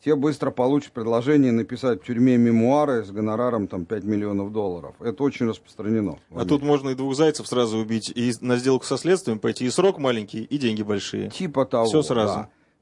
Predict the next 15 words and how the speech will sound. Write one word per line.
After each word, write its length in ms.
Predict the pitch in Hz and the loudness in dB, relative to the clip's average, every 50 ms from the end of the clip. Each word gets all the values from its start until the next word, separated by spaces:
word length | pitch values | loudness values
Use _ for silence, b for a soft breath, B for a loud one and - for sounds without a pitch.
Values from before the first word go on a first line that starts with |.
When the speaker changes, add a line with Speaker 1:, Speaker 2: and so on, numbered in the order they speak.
| _ | _
Speaker 1:
То 100 | - 135 | 0 0
есть, 240 | 143 139 - - - _ - | 0 0 0 -6 -20 _ -16
э, 200 | 139 123 127 - _ - | -14 -12 -14 -16 _ -12
э, 140 | - 123 - - - | -10 -10 -10 -8 -10
если 640 | 117 110 123 156 190 202 185 - - 175 175 170 - - | -10 -6 -4 2 2 2 2 2 -2 -2 -4 -4 -2 0
это 360 | 147 160 160 139 - - 127 | 2 2 2 2 2 -2 -6
преследование 920 | - - 120 131 123 - 147 151 147 135 113 95 98 101 101 101 98 101 101 | -6 -4 -6 -6 -6 -4 0 2 2 2 2 0 -2 -4 -2 0 0 2 2
начнётся, 720 | 107 117 120 123 120 - 165 190 196 180 143 - - 123 | 2 2 2 0 -2 0 2 2 2 2 0 -2 -2 -2
вот 320 | 113 - - 120 117 - | -2 -2 -4 -6 -8 -6
то, 100 | - 127 | -6 -8
что 140 | 120 - 123 | -6 -4 0
они 100 | 117 117 113 | 2 2 2
называют 340 | 107 101 120 117 113 107 110 | 2 0 0 0 -2 -2 -2
словом 240 | - 123 117 113 98 | -2 -2 0 0 -2
преследование, 720 | 117 127 123 - 165 165 143 131 120 113 110 107 98 | -4 -8 -8 -4 0 2 4 4 4 4 2 0 -4